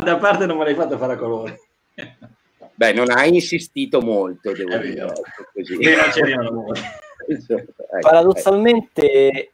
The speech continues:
Speaker 3: eh, il monografico è quello che sono veramente due anni ci stiamo lavorando rispetto invece alle puntate che sono uscite su, su Oblò. E Claudio infatti ha avuto la possibilità di vedere le prime nove tavole a Lucca, al Borda, anzi,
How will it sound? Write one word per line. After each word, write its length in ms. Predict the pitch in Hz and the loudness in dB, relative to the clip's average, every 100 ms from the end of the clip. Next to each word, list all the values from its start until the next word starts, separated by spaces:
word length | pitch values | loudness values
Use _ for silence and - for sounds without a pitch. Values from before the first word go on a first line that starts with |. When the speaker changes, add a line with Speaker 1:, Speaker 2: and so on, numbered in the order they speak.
| _ | _
Speaker 3:
eh, 180 | 123 127 | 0 0
il 100 | 143 | 0
monografico 720 | 151 165 180 196 190 165 151 | 0 2 4 4 2 0 -2
è 40 | |
quello 240 | 131 143 135 | 0 -2 -2
che 120 | 131 | -2
sono 200 | - 139 | -4 -4
veramente 320 | 135 151 156 | -2 -4 -4
due 140 | 123 135 | 0 2
anni 180 | 135 127 | 2 -2
ci 120 | 131 | -6
stiamo 260 | - 127 | -4 0
lavorando 560 | 120 123 147 120 110 117 | 2 2 2 0 -2 -4
rispetto 420 | 120 - 131 131 | -4 -4 -2 0
invece 240 | 123 127 123 | 0 0 -2
alle 140 | 120 | -4
puntate 420 | 120 120 127 120 | -6 -4 -2 -2
che 60 | 117 | -4
sono 220 | - 120 | -6 -8
uscite 280 | 120 120 120 | -6 -4 -4
su, 400 | 120 113 117 117 _ _ - _ | -2 -2 -2 -6 _ _ -20 _
su 160 | - | 0
Oblò. 360 | 123 110 113 113 _ _ | 0 4 2 0 _ _
E 160 | - 143 | -4 2
Claudio 300 | 165 139 131 | 2 4 2
infatti 340 | 123 127 131 | 4 2 4
ha 60 | 123 | 2
avuto 260 | 120 131 | 2 2
la 100 | 123 | 2
possibilità 420 | 120 123 127 127 | 2 -2 0 2
di 80 | 120 | 2
vedere 180 | 120 120 | 2 0
le 80 | 120 | -2
prime 200 | 127 123 | 0 0
nove 220 | 123 123 | 2 2
tavole 560 | 120 117 110 107 107 107 | 2 2 2 2 2 2
a 60 | 110 | 2
Lucca, 600 | 120 117 - 117 104 - _ _ _ _ _ - | 0 -2 -2 -2 -2 -4 _ _ _ _ _ -4
al 200 | 120 127 | -2 2
Borda, 440 | 123 113 104 113 | 4 4 2 0
anzi, 500 | 104 113 - 110 101 | -2 -4 -8 -8 -8